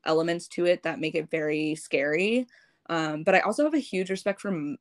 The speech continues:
moms. Like, anybody that knows me, uh, knows I'm obsessed with babies. I love children, but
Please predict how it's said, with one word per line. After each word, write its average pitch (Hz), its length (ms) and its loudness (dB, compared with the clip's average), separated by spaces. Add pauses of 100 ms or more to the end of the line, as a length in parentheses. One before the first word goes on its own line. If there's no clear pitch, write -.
(160)
moms. 151 560 -4
Like, 165 160 2
anybody 185 300 4
that 196 160 2
knows 156 240 -2
me, 156 260 -4 (100)
uh, 156 180 -4 (100)
knows 165 260 0
I'm 160 100 -4
obsessed 160 360 -6
with 226 100 0
babies. 214 600 -2
I 165 80 -8
love 165 200 0
children, 170 560 -2 (400)
but 160 380 2